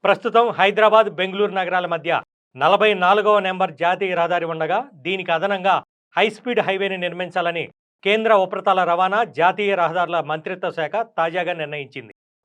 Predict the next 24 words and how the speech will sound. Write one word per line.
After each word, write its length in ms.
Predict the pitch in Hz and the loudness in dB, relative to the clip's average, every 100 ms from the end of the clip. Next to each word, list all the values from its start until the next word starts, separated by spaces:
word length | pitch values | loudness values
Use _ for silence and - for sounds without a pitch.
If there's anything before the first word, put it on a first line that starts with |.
| - | -2
Master 340 | 156 190 226 | 0 2 2
Plan 200 | 214 208 | 2 0
for 160 | 196 208 175 | 2 0 0
National 280 | 185 196 220 180 | -2 -2 -4 -2
Highways 300 | 196 190 190 | -2 -2 -6
Vision 280 | 185 185 156 - _ _ | -6 -6 -8 -14 _ _
రెండు 280 | 135 185 208 | -2 2 4
వేల 220 | 214 214 | 4 4
నలభై 340 | 180 185 180 | 2 0 0
ఏడులో 280 | 196 190 196 | -2 0 -2
భాగంగా 540 | 175 170 175 175 147 - _ _ | 2 0 0 0 0 -2 _ _
ఈ 120 | 196 190 | -2 2
రహదారి 400 | 175 190 214 190 | 4 4 2 2
నిర్మాణానికి 560 | 190 185 180 180 190 | -2 -2 -2 -4 -6
ప్రణాళిక 460 | 247 170 185 185 175 | -6 -4 -2 -2 -4
రూపొందించింది. 720 | 170 160 165 151 143 120 95 _ _ _ _ _ | -8 -4 -4 -4 -12 -14 -14 _ _ _ _ _
నాగపూర్, 520 | 123 151 190 220 240 | -2 2 2 2 0
హైదరాబాద్, 640 | 247 180 196 214 202 226 208 | 2 2 4 4 6 6 4
బెంగళూరు 440 | 143 190 196 214 | -2 -2 2 2
మధ్య 360 | 196 170 190 147 | 2 0 0 2
రాకపోకలను 640 | 160 185 208 208 202 208 | 0 2 2 2 0 -2
మరింతగా 440 | 180 180 190 190 | -2 -4 -4 -4
పెంచాలనే 480 | 185 180 165 180 175 | -2 -2 -2 -4 -2
ఉద్దేశంతో 680 | 165 156 175 175 156 165 107 | -6 -6 -6 -6 -4 -4 -4